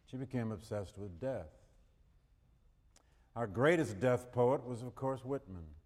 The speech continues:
More from him later. But one little, uh,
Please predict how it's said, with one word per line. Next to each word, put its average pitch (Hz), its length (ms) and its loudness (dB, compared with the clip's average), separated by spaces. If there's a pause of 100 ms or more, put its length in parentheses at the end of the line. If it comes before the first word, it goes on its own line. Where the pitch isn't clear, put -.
(1900)
More 117 160 2
from 110 180 -2
him 110 220 0
later. 104 420 2 (1300)
But 151 80 2
one 196 300 8
little, 170 360 10
uh, 127 260 8